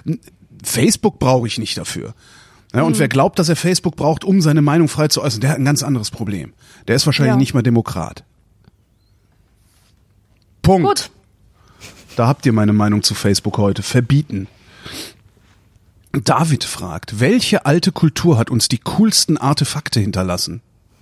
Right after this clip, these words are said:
Speaker 1: Oh weia, die Ägypter, die Inkas, die Griechen, die Chinesen?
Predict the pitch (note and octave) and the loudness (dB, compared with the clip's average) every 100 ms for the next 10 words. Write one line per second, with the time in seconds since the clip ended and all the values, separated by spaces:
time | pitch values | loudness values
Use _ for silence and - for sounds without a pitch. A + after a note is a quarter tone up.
0 | _ - - - - - - A#2 G2+ G#2 | _ -20 -16 -16 -16 -20 -10 -6 -2 -2
1 | F#2 D2+ C#2+ - A2+ - A3 G3 F2+ G#2+ | -2 -2 -6 -4 -4 0 0 0 -2 0
2 | - F#3 - F#2+ A2+ E3+ - A3 A#3+ - | 2 0 0 -2 0 0 0 -2 -2 -6
3 | G#2+ - F#2 B2+ E3+ A#3+ | -6 -4 0 0 2 -2